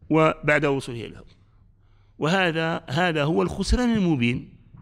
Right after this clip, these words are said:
لأن كما قلت أن النصر والتمكين يكون بالثبات على الحق، ولو لم يصل الإنسان إلى مبتغاه، فإذا وصل الإسلام إلى مبتغاه فقد وصل الشخص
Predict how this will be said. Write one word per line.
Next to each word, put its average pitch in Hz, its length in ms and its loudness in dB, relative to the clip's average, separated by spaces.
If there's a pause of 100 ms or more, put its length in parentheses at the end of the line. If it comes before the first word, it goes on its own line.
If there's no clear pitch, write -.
(580)
لأن 175 320 2
كما 151 300 0
قلت - 460 -4 (160)
أن 147 180 0
النصر 190 520 -2 (800)
والتمكين 151 640 2
يكون 196 480 2
بالثبات 156 680 2 (960)
على 165 180 4
الحق، - 300 -4 (760)
ولو 285 380 4
لم 285 240 4
يصل 220 280 2
الإنسان 196 600 0
إلى 165 280 -2
مبتغاه، 143 580 -4 (440)
فإذا 170 380 0
وصل 220 400 0
الإسلام 180 640 -2
إلى 143 280 -4
مبتغاه 139 640 -2 (600)
فقد 135 320 -10
وصل 156 320 -8
الشخص - 460 -10